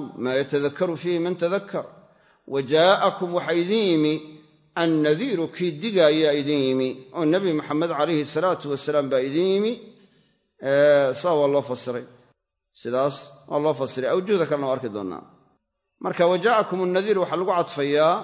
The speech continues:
ee, awalam nucammirkum baa waxay tahay nafyu, nafyi isbaat, oo,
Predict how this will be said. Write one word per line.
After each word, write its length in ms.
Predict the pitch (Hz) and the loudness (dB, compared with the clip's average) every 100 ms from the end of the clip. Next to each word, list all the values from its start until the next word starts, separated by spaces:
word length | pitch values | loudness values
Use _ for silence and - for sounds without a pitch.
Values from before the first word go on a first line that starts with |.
| - - - _ _ _ _ _ _ - | -8 -20 -20 _ _ _ _ _ _ -6
ee, 460 | 156 165 170 170 165 - | 0 2 2 2 2 2
awalam 300 | 190 220 233 | 2 2 0
nucammirkum 600 | 175 180 208 233 - 185 185 | 0 0 2 0 -2 -4 2
baa 180 | 180 170 | 4 4
waxay 280 | 185 160 156 | 2 -2 -2
tahay 240 | 156 151 | 0 0
nafyu, 300 | 156 143 180 | 0 -4 -6
nafyi 280 | 190 147 151 | -4 -6 -6
isbaat, 460 | 143 120 139 175 - | -8 -6 0 0 0
oo, 440 | 170 175 160 107 | -2 0 0 -2